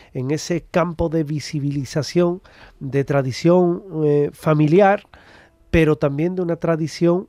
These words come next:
militar que podía resultar incómodo ver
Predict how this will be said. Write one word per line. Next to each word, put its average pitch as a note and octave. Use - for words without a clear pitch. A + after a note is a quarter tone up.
militar D3
que C#3
podía C3+
resultar D3+
incómodo D3+
ver C#3+